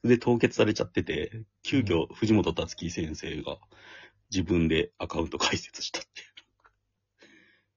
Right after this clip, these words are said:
Speaker 1: ことが起きたんですけど。
Speaker 2: はい。こ-、それ、実は、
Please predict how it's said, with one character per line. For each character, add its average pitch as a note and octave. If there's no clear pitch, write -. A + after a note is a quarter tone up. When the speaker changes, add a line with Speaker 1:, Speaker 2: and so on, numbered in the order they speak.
Speaker 1:
こ -
と E2+
が C2
起 -
き -
た -
ん -
で -
す -
け -
ど。 -
Speaker 2:
は G#2+
い。 -
こ-、 -
そ B2+
れ、 B2
実 -
は、 G2